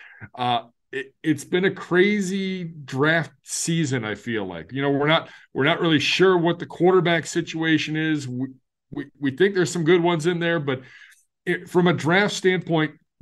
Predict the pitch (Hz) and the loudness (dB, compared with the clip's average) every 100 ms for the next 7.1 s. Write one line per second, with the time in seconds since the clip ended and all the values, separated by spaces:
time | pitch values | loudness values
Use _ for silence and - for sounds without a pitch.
0 | 120 202 214 180 92 - - 131 151 147 | 0 0 2 0 0 -8 -4 0 0 2
1 | 139 131 127 117 90 - 135 160 190 175 | 2 0 0 -4 -6 -4 2 4 4 4
2 | 151 143 131 143 151 147 113 131 151 151 | 2 -2 0 0 2 0 -2 -4 -2 -2
3 | 147 143 147 147 139 147 151 147 - 139 | -2 -4 -4 -6 -6 -6 -4 -8 -10 4
4 | 214 226 226 196 180 - 127 - - 139 | 4 6 2 2 2 0 -4 -6 -6 -4
5 | 127 117 131 113 104 127 120 117 110 - | -2 -2 -2 -4 -2 0 0 -2 -6 -6
6 | 139 131 117 117 110 - 107 92 95 82 | -4 -2 -4 -4 -8 -8 -12 -10 -10 -12
7 | 64 | -16